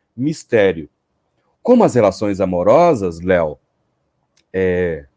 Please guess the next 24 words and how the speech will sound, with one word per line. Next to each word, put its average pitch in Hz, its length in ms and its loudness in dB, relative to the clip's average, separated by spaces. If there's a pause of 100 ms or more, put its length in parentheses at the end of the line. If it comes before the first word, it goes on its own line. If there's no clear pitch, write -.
(1200)
a 127 80 4
literatura 151 800 4
não 147 360 4
lida 135 540 2
com 139 380 -4
a 131 40 0
ideia 120 300 0
de 117 100 -6
transparência. 98 960 -4 (400)
Um 151 140 6
texto 180 380 4
literário 139 440 4
não 139 160 2
pode 151 360 2
ser 139 180 2
translúcido, 139 1040 2 (200)
transparente. 107 880 -2 (600)
A 113 80 -2
relação 127 340 4
amorosa 156 420 6
não 156 140 2
pode 147 220 0
ser 143 140 2
translúcida, 143 920 0